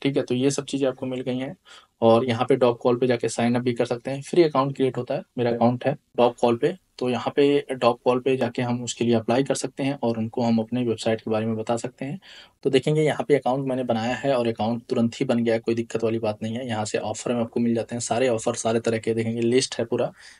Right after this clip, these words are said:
कितने तरीके के ऑफर ये लर्न कर, अ, रन करते हैं और कंट्रीज भी आपको मिल जाते हैं। तो जैसे यहाँ पे देखेंगे स्टेटस, हमारे पास एक ऑफर है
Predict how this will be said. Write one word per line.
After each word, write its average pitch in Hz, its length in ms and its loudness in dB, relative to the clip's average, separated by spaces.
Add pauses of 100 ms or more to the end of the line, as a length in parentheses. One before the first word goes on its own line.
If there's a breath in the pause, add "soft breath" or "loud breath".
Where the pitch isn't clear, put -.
(140 loud breath)
कितने 123 240 2
तरीके 120 280 0
के 123 140 -2
ऑफर 110 340 -2
ये 117 120 2
लर्न 117 360 2
कर, 120 140 -2
अ, 113 560 0
रन 135 180 6
करते 120 280 -2
हैं 127 180 -2
और 117 120 0
कंट्रीज 123 440 0
भी 135 180 -6
आपको 113 300 -4
मिल 117 160 0
जाते 110 220 -2
हैं। 170 180 -6 (400 loud breath)
तो 127 120 -2
जैसे 127 300 2
यहाँ 123 220 -2
पे 127 100 -4
देखेंगे 123 340 -2
स्टेटस, 120 400 -4
हमारे 113 180 0
पास 113 200 -2
एक 113 100 -6
ऑफर 110 280 -2
है 117 140 -2